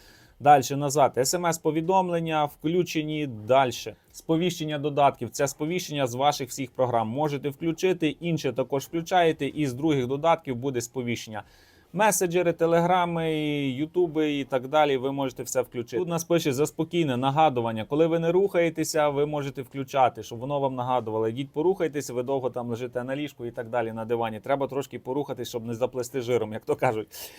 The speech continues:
Дальше. Моніторинг сну та здоров'я. Також вибираєте артеріальний тиск, налаштування серцевого ритму, налаштування рівня кисню в крові, налаштування стресу, емоційні параметри.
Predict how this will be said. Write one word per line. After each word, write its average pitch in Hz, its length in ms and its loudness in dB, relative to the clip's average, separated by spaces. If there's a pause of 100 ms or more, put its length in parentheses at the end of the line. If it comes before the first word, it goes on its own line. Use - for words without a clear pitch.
(320)
Дальше. 127 400 6
Моніторинг 175 600 0
сну 185 220 -2
та 156 140 6
здоров'я. 131 500 6 (140)
Також 151 400 4
вибираєте 151 640 4
артеріальний 185 800 4
тиск, 185 400 0
налаштування 147 600 0
серцевого 156 560 0
ритму, 165 260 -2
налаштування 127 600 -2
рівня 139 240 -6
кисню 147 300 -10
в 143 40 -16
крові, 160 300 0
налаштування 117 580 -2
стресу, 160 440 0
емоційні 147 580 -4
параметри. 113 720 -2